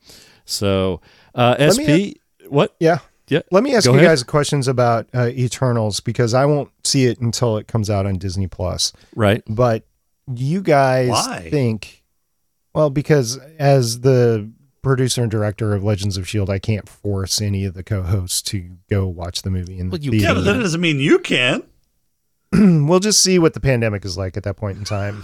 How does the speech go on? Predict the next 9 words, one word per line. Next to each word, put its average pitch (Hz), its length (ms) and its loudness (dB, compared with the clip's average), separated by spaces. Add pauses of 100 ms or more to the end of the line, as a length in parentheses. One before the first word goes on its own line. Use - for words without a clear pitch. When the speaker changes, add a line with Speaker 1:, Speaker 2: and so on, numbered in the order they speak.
(120)
Speaker 1:
<laughs> - 0 - (1040)
Speaker 2:
Uh, 123 360 2 (180)
but, 160 240 0 (400)
uh, 143 300 2
so 156 680 4 (1080)
I've 135 180 4
heard 135 720 2 (200)
that 120 380 -2
this 127 300 -2